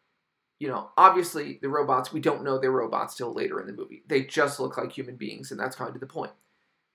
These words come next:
I don't know what it says about me. I don't find a human being to be all that scary when I'm watching a horror movie.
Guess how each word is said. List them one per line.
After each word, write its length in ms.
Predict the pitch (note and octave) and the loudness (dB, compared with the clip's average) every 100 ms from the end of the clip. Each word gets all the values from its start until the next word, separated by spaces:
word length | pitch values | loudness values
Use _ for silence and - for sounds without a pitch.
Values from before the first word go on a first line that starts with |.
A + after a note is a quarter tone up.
| _ _ _ | _ _ _
I 60 | B2 | 0
don't 140 | A#2+ | 2
know 60 | C3+ | 2
what 120 | D3 | 0
it 80 | - | 0
says 160 | D#3 | -2
about 220 | C#3 A#2+ - | 0 -4 -4
me. 120 | - | -4
I 80 | C3+ | -2
don't 400 | C3+ C3+ C3+ - | 0 0 0 -4
find 500 | - B2+ A2+ G#2 - _ - | 0 2 2 -2 -10 _ -12
a 60 | |
human 340 | B2+ D3 C3 C3 | -8 -8 -8 -8
being 380 | C3 C3+ D#3+ D3+ _ - _ _ _ _ | -8 -8 -12 -20 _ -20 _ _ _ _
to 100 | C3+ | -8
be 460 | C3 C3+ A2+ - - | -6 -10 -10 -10 0
all 240 | A2+ G2 | 0 2
that 240 | F2 F#2 | -2 -4
scary 460 | - - F#2+ - - | -8 -8 -4 -4 -6
when 120 | - | -8
I'm 120 | F#2 | -8
watching 260 | - - - | -8 -10 -10
a 60 | - | -10
horror 280 | - - | -8 -8
movie. 260 | - - - | -12 -16 -20